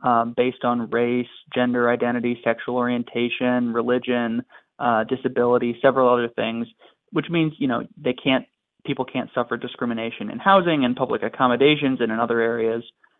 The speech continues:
And gender identity has been included among those protections since two thousand and seven in Iowa. But for the past few years, we've seen Republicans in the State House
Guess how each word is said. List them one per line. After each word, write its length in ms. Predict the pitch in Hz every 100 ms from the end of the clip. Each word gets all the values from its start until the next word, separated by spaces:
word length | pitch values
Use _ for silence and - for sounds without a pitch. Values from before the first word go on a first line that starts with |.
| _ _ _ _ _ -
And 320 | 139 131 127 - -
gender 380 | - 170 226 214
identity 440 | 160 143 123 123 123
has 140 | 131
been 160 | 139 123
included 540 | 120 - 220 180 131
among 280 | 120 120 120
those 180 | 123 -
protections 600 | 139 - 110 - 110 -
since 120 | 110 -
two 100 | -
thousand 360 | 113 110 110 107
and 80 | 101 _
seven 320 | - 95 82 65
in 120 | -
Iowa. 500 | 95 117 - - - _ _ _ _
But 240 | 127 120 - -
for 80 |
the 80 | 151
past 280 | 143 185 190 -
few 140 | 165
years, 300 | 156 135 131 131
we've 140 | 127 127
seen 120 | 127
Republicans 560 | 120 117 120 123 127 127
in 60 |
the 80 | 113 110
State 220 | 120 117
House 200 | 117 113